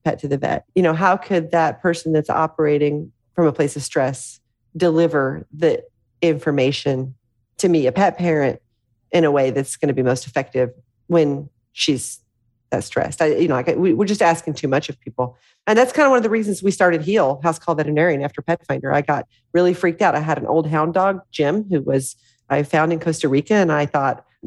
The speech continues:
naively that, you know, he wanted to be my best friend. <laughs> It's like, like, as I think of all wild, feral,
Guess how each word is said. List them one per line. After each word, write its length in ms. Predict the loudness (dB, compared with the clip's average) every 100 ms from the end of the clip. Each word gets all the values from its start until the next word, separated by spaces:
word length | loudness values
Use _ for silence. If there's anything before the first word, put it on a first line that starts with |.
| -2
naively 600 | 0 2 2 2 2 2
that, 420 | 2 2 0 -4 _ _ -2
you 80 |
know, 80 | -2
he 160 | 0 0
wanted 240 | 2 0
to 60 | 2
be 100 | 0
my 140 | 0
best 280 | -2 -2 -2
friend. 300 | -4 -2 -2 -4 2
<laughs> 60 |
It's 360 | 4 4 2 2
like, 340 | 2 2 2
like, 420 | 2 4 2 0 0 0 0 -2 0 2 4 2
as 160 | 2
I 120 | 4 4
think 180 | 2
of 100 | 2
all 380 | 2 4 4 2 -4 _
wild, 380 | 0 4 4 2
feral, 580 | 2 2 4 4 2 0